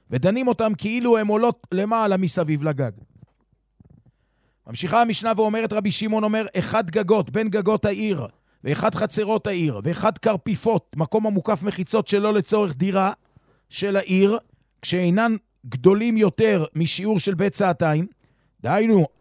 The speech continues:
המקום מוקף מחיצות, אבל המקום הזה שטחו פחות מבית צעתיים, כי אם הכרפף גדול יותר משיעור בית צעתיים, אסור לטלטל בו יותר מארבע אמות, אפילו בכרפף אחד,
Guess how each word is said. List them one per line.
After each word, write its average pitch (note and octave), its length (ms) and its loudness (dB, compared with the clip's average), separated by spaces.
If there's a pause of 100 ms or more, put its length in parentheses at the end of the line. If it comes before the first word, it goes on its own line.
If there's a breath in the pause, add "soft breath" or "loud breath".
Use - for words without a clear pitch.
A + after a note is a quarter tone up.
(300)
המקום E3+ 400 -4
מוקף G3 280 0
מחיצות, G3+ 520 0
אבל E3+ 180 0
המקום E3+ 300 0
הזה F#3+ 280 0
שטחו F#3+ 500 -2
פחות F#3+ 280 -2
מבית F#3+ 240 -2
צעתיים, E3+ 480 0
כי F#3+ 120 -6
אם G3 60 0
הכרפף F#3 420 -2
גדול F3+ 260 0
יותר F#3+ 180 0
משיעור F#3 300 0
בית F3 120 -2
צעתיים, F#3 380 -2
אסור F3+ 200 -2
לטלטל F3+ 380 -4
בו F3 100 0
יותר F3 220 -2
מארבע F3 360 -2
אמות, E3+ 220 0
אפילו F#3 220 -2
בכרפף E3 540 -2
אחד, C3 240 -2